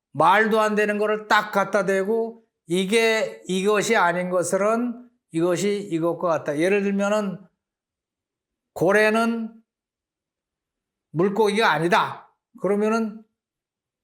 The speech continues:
그 이상하네. 고래가 물고기 아니야? 자, 의심을 한단 말이야. 그럼 이 뒤에다 뭘 갖다 붙이는가 하면은 사자가 물고기가 아닌 것처럼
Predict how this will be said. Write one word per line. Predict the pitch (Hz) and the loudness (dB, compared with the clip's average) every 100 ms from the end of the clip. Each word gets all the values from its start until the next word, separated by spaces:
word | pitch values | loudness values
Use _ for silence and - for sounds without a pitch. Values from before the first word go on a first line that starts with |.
| _ _ | _ _
그 | - 196 | -6 -2
이상하네. | 156 131 127 120 113 110 | -2 0 -2 -4 -6 -10
고래가 | - 147 160 185 | -4 -2 0 -2
물고기 | 151 135 151 185 | -4 -4 -2 -2
아니야? | 147 156 180 170 | -2 -4 -6 -6
자, | 180 | -4
의심을 | 208 165 175 190 185 | -2 0 0 0 -2
한단 | 180 165 156 | 0 -2 -2
말이야. | 160 180 180 - _ _ _ _ _ _ _ _ _ _ _ _ _ | -2 -2 -4 -12 _ _ _ _ _ _ _ _ _ _ _ _ _
그럼 | - 196 | -2 -2
이 | 208 160 | -2 -2
뒤에다 | 185 185 208 | 0 2 2
뭘 | 165 165 | 0 0
갖다 | 160 156 | -2 -2
붙이는가 | 160 147 147 147 156 | -4 -6 -8 -4 -4
하면은 | 170 185 180 143 - _ _ _ _ | -2 -4 -6 -10 -16 _ _ _ _
사자가 | - - 165 180 190 185 185 185 180 175 | -14 -2 2 4 4 2 0 0 0 -2
물고기가 | 156 156 156 165 151 156 143 | -2 -4 -2 -4 -2 -2 0
아닌 | 131 165 | -2 -2
것처럼 | 220 214 - 151 113 104 | -2 -2 -4 -4 -6 -12